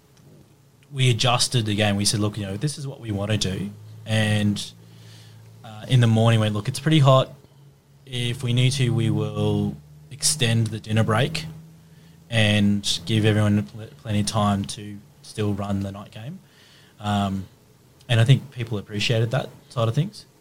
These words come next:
And then if they didn't wanna play, I know a lot of people stayed just up in that safety area and, and camped and sat around and chat about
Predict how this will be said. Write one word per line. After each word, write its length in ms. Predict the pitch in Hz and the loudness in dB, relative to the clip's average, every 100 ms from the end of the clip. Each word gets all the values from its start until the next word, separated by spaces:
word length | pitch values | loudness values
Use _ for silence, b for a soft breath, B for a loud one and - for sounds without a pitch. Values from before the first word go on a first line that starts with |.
| 110 | -4
And 180 | 110 | 0
then 240 | 110 110 113 | 2 2 2
if 120 | - - | -4 -2
they 120 | 107 | 0
didn't 240 | 117 117 | 2 0
wanna 180 | 107 113 | 0 -4
play, 220 | 113 113 | 0 2
I 180 | 110 101 | 2 2
know 180 | 110 107 | 0 0
a 20 | |
lot 160 | 104 107 | 0 0
of 80 | 107 | -2
people 260 | 110 107 | -6 -8
stayed 520 | - - 107 104 104 104 B B B B | -16 -8 -4 -2 -4 -8 B B B B
just 200 | - - 110 | -12 -4 -2
up 140 | - | -2
in 80 | 104 | -6
that 160 | 104 117 | -6 -6
safety 360 | 113 110 110 | -4 -2 -4
area 300 | 104 107 107 101 | -6 -4 -2 0
and, 100 | 101 | -2
and 160 | - 107 | -2 -4
camped 320 | 107 110 - | 0 -2 -2
and 200 | 107 104 - B B | -10 -10 -18 B B
sat 200 | - 107 | -4 0
around 220 | 110 110 | 2 2
and 120 | 107 | 2
chat 280 | 104 113 110 - | 2 2 0 -6
about 300 | 113 107 104 | -12 -8 -8